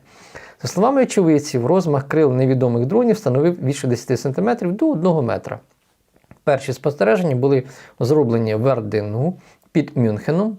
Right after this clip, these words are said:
потім у районі аеропорту, що знаходиться всього за вісім кілометрів. О двадцятій тридцять дрони помітили над аеропортом, їх могло бути до шести. Бундесвер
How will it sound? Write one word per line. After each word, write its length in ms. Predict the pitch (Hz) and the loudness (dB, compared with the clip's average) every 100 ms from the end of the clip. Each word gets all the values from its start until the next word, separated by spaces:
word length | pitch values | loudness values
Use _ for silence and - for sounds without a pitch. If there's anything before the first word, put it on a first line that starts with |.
| - | -2
потім 360 | 226 220 135 139 | 0 0 -4 -2
у 100 | 127 | 0
районі 400 | 120 117 113 110 | 0 0 -2 -2
аеропорту, 720 | 120 107 101 - 120 131 254 247 - - | 0 0 0 -2 -2 -2 -6 -6 -16 -20
що 160 | - 151 | -4 -2
знаходиться 640 | 120 - 185 202 208 190 - | 0 0 0 0 0 -4 -6
всього 340 | - 143 123 123 | -6 -4 0 0
за 160 | 190 | 0
вісім 360 | 220 160 - 139 | 0 -2 -2 -4
кілометрів. 600 | - 87 85 85 - 95 - - - - | -4 -6 -8 -12 -12 -14 -16 -20 -20 -2
О 140 | 196 | 2
двадцятій 500 | 170 120 - - - | 2 2 0 -2 -2
тридцять 460 | 123 - 233 - 135 | -4 -2 -2 -2 -2
дрони 300 | 135 131 104 | 0 0 0
помітили 520 | - 104 104 110 101 | -4 -6 -4 -4 -4
над 220 | 98 95 | -4 -6
аеропортом, 680 | 117 120 151 - 208 190 151 - - | -4 -2 -2 0 0 0 -6 -6 -10
їх 440 | 120 135 170 - - | -6 -2 -2 -2 -6
могло 420 | 131 127 131 131 | -4 -2 -2 -2
бути 360 | 117 123 123 104 | 0 0 0 -4
до 340 | 107 110 139 | -2 0 0
шести. 640 | 131 110 - - 180 202 185 - - - | 0 -6 -8 -6 -6 -6 -10 -18 -20 -4
Бундесвер 600 | 117 147 135 131 - 123 | 0 2 2 -2 0 0